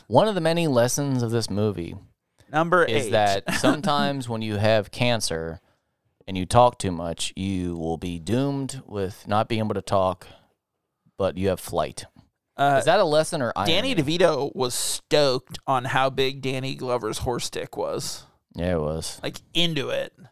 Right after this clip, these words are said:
Speaker 1: And then you looked at it later, and it wasn't big.
Speaker 2: I didn't look at it.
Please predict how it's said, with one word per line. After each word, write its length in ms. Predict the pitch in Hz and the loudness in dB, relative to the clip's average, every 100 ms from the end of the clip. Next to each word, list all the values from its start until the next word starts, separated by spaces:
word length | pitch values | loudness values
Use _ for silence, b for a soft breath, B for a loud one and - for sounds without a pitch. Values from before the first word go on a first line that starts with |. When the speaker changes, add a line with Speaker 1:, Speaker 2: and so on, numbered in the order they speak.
| _ _ _ | _ _ _
Speaker 1:
And 120 | 98 117 | 2 2
then 80 | |
you 100 | 151 | 4
looked 220 | 151 143 139 | 2 0 0
at 120 | 131 | 0
it 40 | |
later, 260 | 113 123 143 | 0 2 0
and 80 | 117 | 0
it 100 | 98 | -2
wasn't 420 | 98 113 101 90 | 0 0 -2 -4
big. 100 | - | 2
Speaker 2:
I 80 | 190 | 4
didn't 180 | 180 | 4
look 180 | 151 147 | 0 -4
at 140 | - - | -6 -10
it. 120 | - | -10